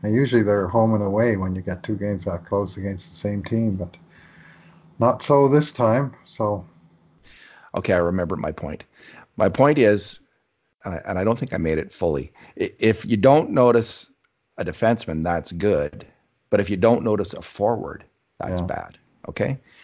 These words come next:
Speaker 2: So
Speaker 1: Yeah,
Speaker 2: that's a,
Speaker 1: well,
Speaker 2: the general rule, uh, of, uh, N H L
Speaker 1: reasonable.
Speaker 2: hockey. At least it's okay if you don't
Speaker 1: Mm-hmm.
Speaker 2: notice a defenseman, and if you don't notice a forward, that's usually a bad thing 'cause they're expected to,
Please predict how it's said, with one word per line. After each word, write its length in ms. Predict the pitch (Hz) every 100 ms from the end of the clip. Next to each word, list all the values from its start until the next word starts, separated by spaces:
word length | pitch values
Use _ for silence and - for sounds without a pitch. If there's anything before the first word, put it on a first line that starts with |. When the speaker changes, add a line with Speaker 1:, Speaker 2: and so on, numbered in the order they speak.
| - 147
Speaker 2:
So 80 | 117
Speaker 1:
Yeah, 40 |
Speaker 2:
that's 220 | 123 135
a, 40 | 127
Speaker 1:
well, 100 | -
Speaker 2:
the 80 | 131
general 500 | 123 131 139 135 123
rule, 440 | 113 95 87 87 _ _ _ -
uh, 240 | 90 87
of, 400 | - 87 87 -
uh, 180 | 85 78
N 160 | - 82
H 180 | 78 -
L 80 | 85
Speaker 1:
reasonable. 240 | 87 98 -
Speaker 2:
hockey. 200 | 101 _ _ _
At 60 | 151
least 160 | 175 175
it's 120 | -
okay 640 | 143 123 - 98 80 76 _ _ _ _
if 120 | -
you 60 | 90
don't 100 | 92
Speaker 1:
Mm-hmm. 80 | 82
Speaker 2:
notice 240 | 76 -
a 40 | 80
defenseman, 480 | - 78 - 82
and 100 | 80
if 120 | 78 85
you 60 |
don't 140 | 87 82
notice 220 | 82 -
a 40 |
forward, 320 | - 82 78 -
that's 220 | 98 -
usually 280 | 151 156 107
a 60 |
bad 280 | 82 78 78
thing 140 | - 85
'cause 220 | 92 92 - - _ -
they're 120 | 123
expected 560 | - - 147 - 131 -
to, 280 | 107 101